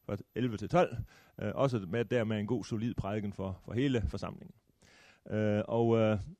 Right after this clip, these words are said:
hvad kan de da ikke få lært af bibelkundskab, sådan en menighed i, i årenes løb? Men nu, nu går det selvfølgelig også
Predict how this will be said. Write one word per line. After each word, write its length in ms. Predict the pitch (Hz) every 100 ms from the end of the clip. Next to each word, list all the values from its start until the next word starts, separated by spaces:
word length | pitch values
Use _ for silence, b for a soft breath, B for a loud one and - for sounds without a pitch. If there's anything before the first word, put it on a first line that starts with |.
| _ _ _ _ _ _ _ _ _
hvad 160 | 117
kan 180 | 127 143
de 80 | 139
da 80 | 127
ikke 120 | 143
få 120 | 139
lært 420 | 127 190 135 - -
af 180 | 127 113
bibelkundskab, 760 | 190 151 120 120 123 - 127 113
sådan 180 | 127
en 80 | 117
menighed 400 | 113 139 131 117
i, 240 | 87 107 101
i 60 | 110
årenes 340 | 127 104 101
løb? 260 | 135 107 - b b b b -
Men 120 | 101
nu, 200 | 123 123 101 - - _ _ _ _
nu 80 | 135
går 160 | 139 135
det 120 | 117
selvfølgelig 380 | 120 127 113 113
også 260 | 113 113